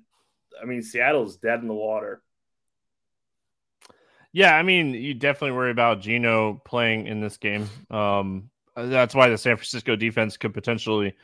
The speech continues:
Speaker 2: be great. Um, I mean, he practiced limited on Tuesday. Definitely, like, game stack wise, you want Geno to be in there because, I mean, Drew Lock would be the quarterback. Um,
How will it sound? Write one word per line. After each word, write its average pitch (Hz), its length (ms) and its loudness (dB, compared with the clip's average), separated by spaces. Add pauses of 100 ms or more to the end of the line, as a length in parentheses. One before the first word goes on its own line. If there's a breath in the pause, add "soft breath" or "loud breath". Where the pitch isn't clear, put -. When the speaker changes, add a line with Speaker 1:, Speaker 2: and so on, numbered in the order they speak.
(540 soft breath)
Speaker 2:
be 131 120 0
great. 131 480 6 (100)
Um, 107 680 4 (520)
I 160 200 -4
mean, 190 360 4 (220)
he 151 160 -8
practiced 170 500 4
limited 160 360 0
on 147 140 2
Tuesday. 156 720 4
Definitely, 160 680 4
like, 117 300 2 (220)
game 135 240 0
stack 156 260 -2
wise, 160 300 2
you 113 120 -4
want 113 320 0
Geno 127 300 0
to 127 80 -6
be 131 140 -2
in 127 80 0
there 135 340 0
because, 104 600 -4
I 104 60 -6
mean, 104 160 -2
Drew 113 240 0
Lock 110 260 6
would 110 120 -6
be 113 100 -4
the 110 100 -4
quarterback. 120 500 0 (720)
Um, 101 720 0